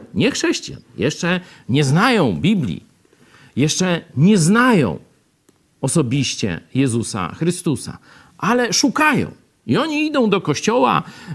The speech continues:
może nawet jakiegoś, jakiejś pogańskiej świątyni, szukając Boga, szukając drogi do Boga. I często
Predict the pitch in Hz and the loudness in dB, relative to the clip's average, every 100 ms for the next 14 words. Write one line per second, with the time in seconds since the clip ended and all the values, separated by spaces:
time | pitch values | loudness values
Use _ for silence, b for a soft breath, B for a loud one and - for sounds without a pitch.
0 | - - 90 104 120 120 123 120 - 123 | -10 -4 -2 2 4 4 2 -2 -4 -4
1 | 113 117 107 - 123 120 120 117 110 - | -2 0 -2 0 0 2 0 0 -2 0
2 | 123 123 - - - _ 160 151 165 247 | 0 0 -2 -6 -12 _ 0 2 2 2
3 | 233 - 240 208 - 254 247 226 262 226 | 0 -2 -2 -2 -2 0 0 0 0 0
4 | 208 B B B B B B - 208 - | -2 B B B B B B 0 0 2
5 | 226 247 208 165 190 143 87 - _ _ | 2 2 2 2 2 2 -2 -10 _ _
6 | - 165 - 202 214 123 107 170 196 175 | -4 -2 2 2 2 2 2 2 2 2
7 | 185 156 135 80 - _ _ _ _ _ | 0 2 0 -2 -10 _ _ _ _ _
8 | _ _ - 214 208 - 392 - - 78 | _ _ -4 -2 -2 -2 -2 -2 -4 -8